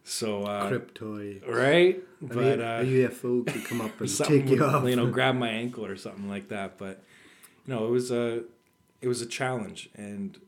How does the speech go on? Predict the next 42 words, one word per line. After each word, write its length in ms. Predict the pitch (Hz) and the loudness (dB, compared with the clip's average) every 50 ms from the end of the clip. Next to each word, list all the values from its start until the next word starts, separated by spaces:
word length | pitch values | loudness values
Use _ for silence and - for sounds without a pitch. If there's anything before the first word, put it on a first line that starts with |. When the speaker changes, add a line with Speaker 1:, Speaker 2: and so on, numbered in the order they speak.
| _ _ _ - | _ _ _ -14
Speaker 1:
I 60 | 107 | -10
hadn't 260 | 107 120 120 120 101 - | -8 -8 -8 -8 -8 -10
pushed 260 | - 113 107 - - | -10 -12 -10 -10 -10
myself 320 | 104 95 98 - 98 92 - | -10 -10 -10 -12 -14 -14 -16
like 140 | 90 _ | -16 _
that 200 | - 98 90 87 | -14 -14 -14 -14
in 80 | - 87 | -16 -18
a 40 | 87 | -18
while. 420 | 85 87 92 95 95 92 87 85 | -16 -14 -12 -12 -12 -12 -14 -16
And, 160 | 85 85 85 - _ _ _ _ _ _ _ _ _ _ _ _ _ - | -16 -18 -20 -20 _ _ _ _ _ _ _ _ _ _ _ _ _ -16
uh, 260 | 92 92 92 92 92 - 71 - _ - | -12 -10 -10 -10 -12 -12 -16 -20 _ -12
just, 240 | - 113 104 - - | -10 -10 -8 -6 -6
like, 220 | 104 95 - - | -6 -8 -8 -10
you 60 | 104 104 | -10 -8
know, 120 | 98 95 | -6 -6
we, 280 | 92 92 95 95 92 90 87 - | -6 -6 -8 -8 -8 -10 -12 -14
we 120 | 95 101 | -14 -12
had 260 | 95 101 98 92 87 85 | -10 -10 -10 -12 -10 -8
days 320 | 92 92 98 98 92 92 | -8 -6 -6 -8 -10 -12
where 140 | 95 85 85 | -14 -14 -14
it 80 | 85 | -14
just 340 | - - 92 85 - - - _ _ _ _ _ _ _ _ _ _ _ | -14 -14 -14 -14 -16 -16 -18 _ _ _ _ _ _ _ _ _ _ _
complete 520 | - - - - - 131 135 135 - - - | -20 -20 -16 -10 -6 -6 -6 -6 -8 -12 -10
buckets 400 | 107 98 98 - 107 98 - - | -10 -10 -10 -10 -12 -14 -14 -16
of 160 | 87 85 85 | -18 -18 -16
rain, 280 | 85 85 85 85 85 - 87 _ _ - | -16 -16 -16 -18 -18 -20 -20 _ _ -20
and 180 | - 90 90 - | -20 -18 -18 -14
all 280 | - 110 110 113 107 104 | -12 -10 -8 -6 -6 -6
we 140 | 101 98 | -6 -6
were 100 | 92 87 | -8 -8
doing 240 | 87 85 92 92 87 | -10 -10 -12 -12 -12
was 120 | 87 85 - | -14 -14 -16
just 220 | 90 - - - | -16 -18 -20 -16
pushing 360 | - - 107 - - - 95 | -12 -12 -12 -12 -12 -14 -14
through 240 | 90 - - 92 90 | -14 -12 -10 -10 -10
this, 160 | 87 87 - - | -10 -12 -14 -16
like, 140 | - 71 - _ _ _ | -18 -20 -20 _ _ _
deep, 300 | - 120 113 117 - - | -10 -10 -10 -10 -12 -10
muddy 520 | 101 98 101 101 101 95 98 98 95 90 - _ _ _ _ _ _ _ _ _ _ _ _ - | -8 -6 -6 -6 -8 -8 -10 -10 -12 -14 -16 _ _ _ _ _ _ _ _ _ _ _ _ -20
trails, 520 | - - - 101 101 98 90 87 85 - | -16 -10 -8 -8 -8 -8 -10 -12 -14 -16
and, 180 | 87 87 90 87 | -16 -16 -18 -18
like, 100 | 82 | -20